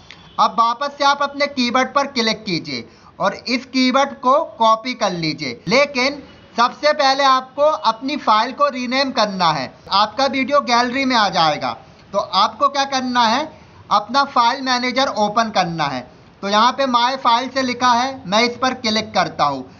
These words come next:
अब यहाँ पर फोटोज और वीडियोज का ऑप्शन दिख रहा है, तो मैं वीडियोज वाले ऑप्शन पर क्लिक करता हूँ और मैं जिस भी वीडियो को YouTube पर अपलोड करना चाहता हूँ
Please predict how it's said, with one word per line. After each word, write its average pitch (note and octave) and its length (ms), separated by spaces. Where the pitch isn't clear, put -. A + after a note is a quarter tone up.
अब G#3 180
यहाँ B3+ 200
पर C4+ 200
फोटोज B3 480
और C4 100
वीडियोज A#3 380
का C4 100
ऑप्शन B3 340
दिख A#3+ 180
रहा A#3+ 180
है, C#4 160
तो G#3 60
मैं C4+ 180
वीडियोज B3 480
वाले C4 260
ऑप्शन A#3+ 320
पर A3+ 180
क्लिक G3+ 340
करता D#3+ 280
हूँ - 500
और G3+ 140
मैं C4 220
जिस C4 180
भी D4+ 160
वीडियो C4 420
को F#3+ 180
YouTube B3+ 440
पर D4 120
अपलोड C#4 420
करना B3+ 280
चाहता F#3 360
हूँ D3 160